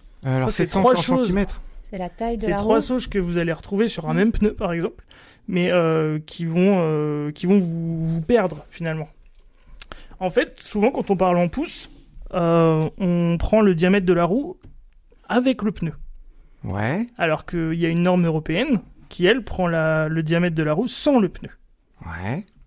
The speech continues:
Speaker 2: Et du coup, tout ça, ça nous perd. Donc, je vous la fais, euh, plus simple. La taille du pneu, donc en pouces, elle est exprimée avec, la taille de la roue est exprimée avec le pneu. Ce qui veut dire qu'une roue de même taille peut avoir deux tailles de pouces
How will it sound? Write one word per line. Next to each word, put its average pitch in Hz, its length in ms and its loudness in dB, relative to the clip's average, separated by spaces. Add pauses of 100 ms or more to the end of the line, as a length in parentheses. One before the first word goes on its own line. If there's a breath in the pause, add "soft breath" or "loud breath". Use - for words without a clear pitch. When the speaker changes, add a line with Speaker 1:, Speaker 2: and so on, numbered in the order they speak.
(120)
Speaker 2:
Et 170 60 -10
du 156 160 -10
coup, 247 140 -6
tout 208 220 -10
ça, 233 120 0
ça 220 140 -4
nous 170 100 -6
perd. - 220 -14 (360)
Donc, 175 140 -2
je 170 60 -2
vous 214 80 2
la 220 120 2
fais, 208 180 0
euh, 151 180 -4 (300)
plus 165 140 -8
simple. 226 360 -6 (680 loud breath)
La 180 160 2
taille 240 180 2
du 208 120 -2
pneu, 226 200 4
donc 170 180 0
en 170 100 0
pouces, - 420 -8
elle 175 160 0
est 165 40 -2
exprimée 165 360 -4 (120)
avec, 190 560 0
la 196 120 2
taille 190 180 2
de 175 60 2
la 190 60 6
roue 185 120 4
est 180 100 2
exprimée 165 400 -2
avec 202 380 2
le 156 80 -4
pneu. 233 300 0 (300)
Ce - 120 -10
qui - 100 -2
veut 196 120 2
dire 202 220 0
qu'une 220 200 6
roue 220 160 2
de 175 120 2
même 180 260 0
taille 247 340 2 (280 loud breath)
peut 175 140 -2
avoir 170 260 2
deux 175 140 2
tailles 190 220 2
de 160 140 -2
pouces - 460 -8